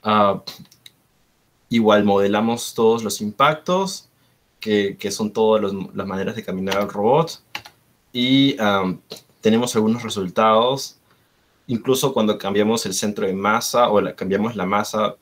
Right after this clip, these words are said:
de más veinte kilos o menos treinta kilos, etcétera, eh, tenemos que el robot es estable incluso con esos cambios de masa, cambios de la lo-, localización del centro de masa. Am, podemos generar nuevas velocidades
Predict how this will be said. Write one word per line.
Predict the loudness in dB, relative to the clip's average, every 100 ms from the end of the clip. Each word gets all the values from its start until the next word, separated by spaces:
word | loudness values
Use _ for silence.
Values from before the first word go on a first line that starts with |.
| _ _
de | -6 -2
más | -2 -2 -6 -4
veinte | 0 0 -2
kilos | -6 -4 0 0 -2
o | -4
menos | -6 -6
treinta | -6 -6 -6
kilos, | -6 -2 -2 -2
etcétera, | -6 -8 -2 0 -2 -4 _ _ _ _ _ 0
eh, | 0 0 -2 -8 -18 -6
tenemos | -2 0 0 0 -6 _ _ _
que | -4
el | 0
robot | 2 2 2
es | 0
estable | -4 -2 0
incluso | 0 -2 -4 -4
con | -2
esos | -4 -6 -4
cambios | -4 -2 -2
de | 0
masa, | 0 0 0 0 0 -4 _ _ -2
cambios | 2 4 4
de | 2
la | 0
lo-, | -4 -8
localización | -6 -4 -4 -4 -6 -4
del | -4
centro | -4 -6 -4
de | -2
masa. | 0 0 0 -2 -4 _ _ _ _ _ -2
Am, | 2 2 0 -4 -10 _ 2
podemos | 4 6 4 0
generar | -2 0 2 4 4
nuevas | 4 4 2 2
velocidades | -2 -4 0 2 2 0 -4 -10